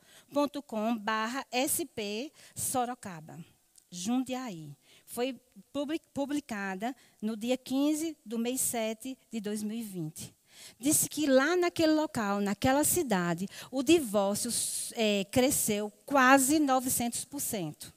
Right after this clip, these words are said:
Disse que por causa do isolamento, trouxe uma realidade para a rotina de muitas pessoas, como trabalho, estudo, vida cotidiana, adaptação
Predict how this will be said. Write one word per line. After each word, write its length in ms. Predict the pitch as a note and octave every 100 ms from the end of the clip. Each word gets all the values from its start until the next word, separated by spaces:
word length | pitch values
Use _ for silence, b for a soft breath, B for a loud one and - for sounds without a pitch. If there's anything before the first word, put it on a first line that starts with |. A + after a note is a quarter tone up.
| _ _ _ _ B B B B B B B G#3
Disse 400 | C#4 F#4 G#4 D#4+
que 140 | -
por 180 | E4+ F#4
causa 320 | - F#4+ F#4+
do 140 | D#4+ D#4+
isolamento, 1000 | F#4 E4 E4 C#4 G#3+ G3 G#3+ B3+ - F#3+ -
trouxe 420 | D4 E4 G4 F4+
uma 140 | E4+
realidade 920 | E4+ D4+ F4+ G#4 C#4 G#3+ F#3+ F#3 F#3+
para 240 | - B3+ B3
a 40 |
rotina 460 | B3 F#4 - C4 B3+
de 140 | B3
muitas 380 | B3 D#4+ F4 E4+
pessoas, 680 | F4 F4+ - F#3+ E3+ - - B B -
como 240 | A#3 G3+
trabalho, 680 | A3 B3 B3 A3+ A3 G#3+ A3+
estudo, 600 | C4 C#4 - C4 A#3+ A3
vida 300 | G3+ B3+ C4+
cotidiana, 800 | - C#4 C#4 B3+ A3+ F#3 F3+ F#3 B B B
adaptação 1160 | B3 B3 D4 - D#4+ D#4+ - B3+ A3 G#3+ B3+